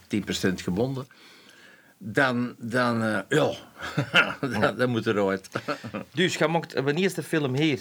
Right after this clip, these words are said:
Speaker 2: collega's maken de brug, je zegt, "Pst, ik ben weg naar
Speaker 1: Ja,
Speaker 2: L A."
Speaker 1: je kunt niet in, in Los Angeles zeggen, "Hey, ik heb de collega's gedaan,"
Speaker 2: Nee,
Speaker 1: hè.
Speaker 2: nee, nee, nee.
Speaker 1: <laughs>
Speaker 2: Maar je kunt hier wel zeggen, "Ik heb de collega's gedaan," en dan vertrekt jij niet eens.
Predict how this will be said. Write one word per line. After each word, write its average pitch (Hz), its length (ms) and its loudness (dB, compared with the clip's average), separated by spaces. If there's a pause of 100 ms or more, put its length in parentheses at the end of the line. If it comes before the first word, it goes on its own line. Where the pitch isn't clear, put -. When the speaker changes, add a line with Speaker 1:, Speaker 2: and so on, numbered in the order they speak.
(140)
Speaker 2:
collega's 139 420 2
maken 135 300 0
de 110 60 -6
brug, 196 340 -2 (180)
je 143 140 -2
zegt, 135 260 -4
"Pst, - 260 -4
ik - 100 -14
ben 165 140 2
weg 170 220 0
naar 156 100 2
Speaker 1:
Ja, 175 100 6
Speaker 2:
L 170 200 4
A." 180 40 4
Speaker 1:
je 196 280 0
kunt 233 180 0
niet 269 280 4
in, 226 260 0
in 208 100 2
Los 196 180 2
Angeles 208 320 2
zeggen, 214 240 2
"Hey, 185 120 2
ik 175 100 0
heb 131 140 -2
de 117 80 -8
collega's 139 440 2
gedaan," 101 220 0
Speaker 2:
Nee, 196 120 4
Speaker 1:
hè. 202 40 4
Speaker 2:
nee, 156 300 2
nee, 160 120 2
nee. 185 160 2
Speaker 1:
<laughs> 127 80 -4
Speaker 2:
Maar 185 120 4
je 185 100 2
kunt 151 200 -4
hier 262 220 0
wel 156 160 2
zeggen, 196 280 -2
"Ik - 180 -8
heb 123 120 -2
de 127 80 -4
collega's 180 440 0
gedaan," 262 240 0
en 226 140 2
dan 285 120 4
vertrekt 349 380 -2
jij 349 160 2
niet 311 120 0
eens. - 240 -2